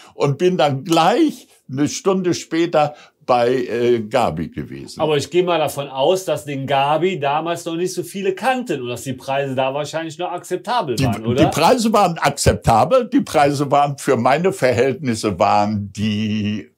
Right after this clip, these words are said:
Speaker 1: akzeptabel, wie ich schon sagte, ja. Äh, aber auch damals schon, sieh mal, das ist gewesen neunundachtzig, neunundachtzig, ja.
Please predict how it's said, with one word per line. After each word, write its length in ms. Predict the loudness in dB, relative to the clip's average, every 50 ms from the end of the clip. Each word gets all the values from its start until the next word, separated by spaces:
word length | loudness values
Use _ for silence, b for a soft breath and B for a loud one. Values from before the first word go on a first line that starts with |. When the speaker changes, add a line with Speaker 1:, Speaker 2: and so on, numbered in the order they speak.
| _ _ _ _
Speaker 1:
akzeptabel, 1040 | 0 0 0 -2 -4 -2 0 0 0 0 0 2 4 4 4 4 2 0 0 -2
wie 140 | -4 -6 -6
ich 80 | -6 -6
schon 260 | -6 -6 -6 -6 -6
sagte, 640 | -4 -2 -2 -2 -2 -6 -10 -14 -10 -8 -6 -6 -6 -8 -10
ja. 440 | -12 -10 -6 -4 -2 -2 -2 -4 B -14 B B B B B B B -20 -14
Äh, 500 | -8 -4 -2 -2 -2 -2 -4 -6 -8 -12 _ _ _ _ _ _ _
aber 640 | -2 0 2 2 2 2 2 2 4 4 2 2 0 -4 -12 _ -20 -20 _ _ _ _ _ 0
auch 260 | 0 0 0 -4 -10 -10 _ 0
damals 680 | 0 0 0 0 -2 -2 -2 -2 -2 -2 -4 -6 -8
schon, 800 | -8 -8 -8 -8 -6 -4 0 2 2 2 2 0 -2 -4 -6 -6
sieh 140 | -8 -6 -4
mal, 200 | -4 -2 -4 -4
das 220 | -4 -8 -10 -10
ist 320 | -12 -14 -16 -16 -16 -10 -8
gewesen 840 | -8 -8 -6 -6 -6 -6 -6 -8 -8 -10 -8 -8 -6 -6 -8 -10 -12 -14 -16 -14 -12 -12
neunundachtzig, 1800 | -10 -8 -6 -4 -4 -4 -4 -4 -6 -6 -6 -8 -10 -10 -10 -10 -10 -10 -12 -14 -20 -20 _ _ -20 -18 -14 -12 -10 -10 -12 -14 -18 -20 _ _ _ _
neunundachtzig, 840 | -4 -2 -2 -2 -2 -6 -8 -8 -8 -10 -10 -14 _ -16 -16 -14 -10 -8
ja. 180 | -8 -8 -10